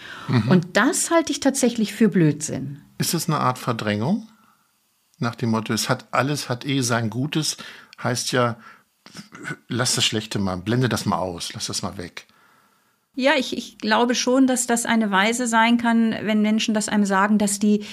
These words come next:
Speaker 2: einem natürlich irgendwie trösten wollen, aber auf der anderen Seite halten sie es selber vielleicht gar nicht aus, äh, mich so leiden zu sehen oder jemanden so leiden zu sehen. Das ist dann eher so vielleicht wie so,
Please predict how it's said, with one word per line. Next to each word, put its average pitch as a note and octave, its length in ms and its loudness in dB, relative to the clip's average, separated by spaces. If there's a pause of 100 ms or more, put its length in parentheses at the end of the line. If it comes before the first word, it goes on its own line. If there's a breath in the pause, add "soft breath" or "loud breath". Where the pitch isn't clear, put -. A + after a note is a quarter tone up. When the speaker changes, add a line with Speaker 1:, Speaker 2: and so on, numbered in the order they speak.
(220 loud breath)
Speaker 2:
einem G#3 220 2
natürlich G#3 380 2
irgendwie F#3 260 6
trösten G3 640 4
wollen, C4+ 380 6
aber G#3 260 2
auf F#3+ 160 -4
der - 140 0
anderen A#3+ 340 4
Seite A#3 540 2 (440 loud breath)
halten A3 220 4
sie A3 80 2
es F#3+ 80 2
selber B3+ 300 6
vielleicht E3 300 0
gar E3 120 4
nicht D#3+ 220 0
aus, D#3 320 0 (160)
äh, E3 340 2
mich F3+ 240 4
so - 80 2
leiden D3 340 2
zu - 140 -2
sehen D3+ 300 0
oder D#3 120 0
jemanden D#3+ 400 2
so D3+ 120 -2
leiden C#3 320 -2
zu D3 160 -4
sehen. C#3+ 240 0
Das D#3 100 -2
ist F3+ 160 -6
dann G3 120 2
eher G3 180 2
so G3 100 2
vielleicht F#3+ 320 -2
wie G3 100 2
so, F#3 220 2